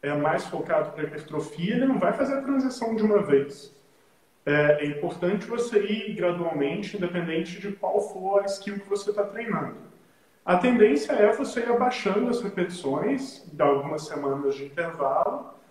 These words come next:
até chegar no, no range que você quer trabalhar. Isso seja, é, pro atleta, é, chegando perto da competição, seja pro, pro cara que quer treinar força pela primeira vez.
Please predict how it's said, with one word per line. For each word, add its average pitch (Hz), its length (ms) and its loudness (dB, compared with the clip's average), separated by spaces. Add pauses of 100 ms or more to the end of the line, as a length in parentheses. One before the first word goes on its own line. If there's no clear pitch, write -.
(140)
até 196 300 2
chegar 220 420 -2
no, 254 220 2
no 247 540 0
range 226 340 0
que - 80 -14
você 240 260 -6
quer 220 140 -6
trabalhar. 214 880 0
Isso 175 200 2
seja, 208 460 6 (320)
é, 156 300 2
pro 208 260 2
atleta, 160 600 2 (260)
é, 123 420 -8
chegando 151 800 -8 (400)
perto 143 300 0
da 139 120 4
competição, 165 840 -2
seja 196 420 0
pro, 226 300 -2
pro 233 160 -12
cara 226 180 0
que - 160 -2
quer 220 80 0
treinar 226 320 -2
força 226 300 -6
pela - 180 -14
primeira 214 320 -8
vez. 156 480 -12